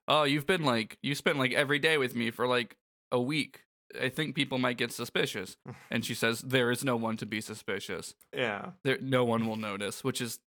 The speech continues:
Speaker 1: terribly depressing. His name is Saul. I don't know when that is told to us. I missed it.
Speaker 2: It, it happens, I think it's way later when we find out why he's there.
Speaker 1: Hmm. I, my first note of his name is in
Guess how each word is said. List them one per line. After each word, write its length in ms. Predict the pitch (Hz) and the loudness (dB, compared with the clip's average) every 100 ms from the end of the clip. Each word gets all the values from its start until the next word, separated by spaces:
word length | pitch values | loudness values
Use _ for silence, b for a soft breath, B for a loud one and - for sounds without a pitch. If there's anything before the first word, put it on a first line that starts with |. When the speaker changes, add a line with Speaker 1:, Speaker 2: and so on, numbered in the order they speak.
| - - _ | -20 -20 _
Speaker 1:
terribly 460 | - 131 117 104 110 | -2 0 0 -2 -4
depressing. 640 | 101 - 107 - 95 98 _ _ - B _ - | -4 -4 -4 -6 -8 -10 _ _ -20 B _ -6
His 180 | 170 | -2
name 180 | 196 220 | 0 2
is 80 | 180 | 0
Saul. 460 | - - 123 110 104 | 0 2 2 2 0
I 60 | 139 | 2
don't 160 | 202 | 2
know 100 | 190 | 2
when 160 | 180 175 | 0 0
that 160 | 170 147 | 2 0
is 140 | 127 | -2
told 320 | - 156 165 | -4 -4 -4
to 140 | 202 190 | -2 2
us. 380 | 180 175 - - _ - | 2 0 -8 -16 _ 0
I 140 | 147 | 2
missed 320 | 135 147 - | 2 0 2
it. 180 | 185 - - _ _ | 2 0 -6 _ _
Speaker 2:
It, 240 | 196 208 202 | 0 0 4
it 260 | 220 208 190 | 2 4 0
happens, 1000 | 165 233 294 359 311 302 294 - - - _ _ - | 2 2 4 2 0 -2 -4 -6 -10 -12 _ _ -2
I 60 | |
think 180 | 135 208 | 2 4
it's 160 | 196 139 | 2 2
way 280 | 131 143 143 | 4 4 4
later 500 | 117 120 117 107 101 | 6 6 6 4 4
when 240 | 107 107 | 2 2
we 140 | 110 | -2
find 320 | 101 127 117 107 | 0 2 4 4
out 260 | 104 95 _ _ _ 104 | 4 0 _ _ _ -2
why 280 | 107 107 | 2 2
he's 460 | 104 110 104 92 - _ _ - | 2 -2 -4 -4 -12 _ _ -2
there. 400 | 107 151 330 320 _ _ _ _ | 2 2 0 -8 _ _ _ _
Speaker 1:
Hmm. 260 | 143 127 110 - B B | -6 -4 -4 -8 B B
I, 340 | - 160 160 - | 0 2 2 -2
my 200 | 160 156 | 0 0
first 320 | - 202 202 | 0 0 0
note 240 | 170 156 147 | 0 0 0
of 120 | 139 | 0
his 160 | 135 | -2
name 260 | 139 131 127 | 2 2 2
is 160 | 120 117 | 0 -2
in 220 | 113 | -4